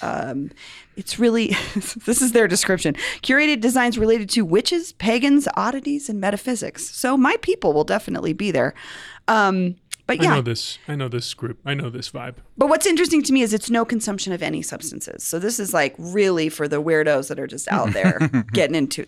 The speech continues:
Speaker 1: these, again, my people. Um, but I loved it. It's all ages. So if you wanna celebrate the new moon, be in a room surrounded by ants and check out some metaphysical stuff.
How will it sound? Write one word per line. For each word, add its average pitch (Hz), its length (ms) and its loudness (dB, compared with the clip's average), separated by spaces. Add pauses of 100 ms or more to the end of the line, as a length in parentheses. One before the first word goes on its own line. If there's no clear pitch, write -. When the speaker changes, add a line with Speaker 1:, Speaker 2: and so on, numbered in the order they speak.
Speaker 1:
these, 196 200 -4
again, 143 380 0
my 151 140 0
people. - 500 -10 (160)
Um, 156 200 0
but 185 120 2
I 190 60 4
loved 208 240 2
it. 127 100 2
It's 160 140 -4
all 165 180 2
ages. 120 340 -4
So 160 440 2 (100)
if - 180 -18
you 208 60 -4
wanna 202 140 2
celebrate 185 420 0
the 185 80 -6
new 226 180 -2
moon, 220 400 -2 (460)
be 175 160 -6
in 175 80 -4
a 156 140 -2
room 170 180 -6
surrounded 165 360 -6
by - 100 -10
ants - 640 -8
and 220 280 -2
check 240 180 -6
out 254 100 -6
some 233 140 -4
metaphysical 226 440 -6
stuff. - 600 -14